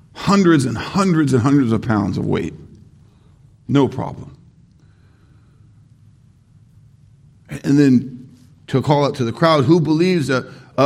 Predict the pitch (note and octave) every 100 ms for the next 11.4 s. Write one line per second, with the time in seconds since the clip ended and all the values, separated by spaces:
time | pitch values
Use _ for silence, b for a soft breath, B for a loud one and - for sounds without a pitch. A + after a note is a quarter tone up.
0 | - C#3 C#3+ E3 G3+ C#3+ G#2+ C3+ F#3+ F#3
1 | F#3+ G3+ G3+ F3 E3 G3 - - E3+ C#3
2 | F#3 G3+ F#3+ E3+ F#3+ F#3 D3 D3 D#3+ D3+
3 | D3 D#3 C#3 - D3 D3 D3+ - B B
4 | B - E3 F3+ F3 F3+ E3 - F3 E3
5 | - F3+ G#3 G3+ F#3+ C#3+ - E3+ F3 F3+
6 | F#3 E3+ F#3+ G#3 - - - _ _ _
7 | _ _ _ _ _ _ _ _ _ _
8 | _ _ _ _ _ _ _ _ _ _
9 | - - - C3 - E3+ F#3+ E3 - A3+
10 | G3 C#3+ A2 C#3+ F#3+ G#3 A3+ A#3 G#3 G3
11 | F#3 C4 G3 C3+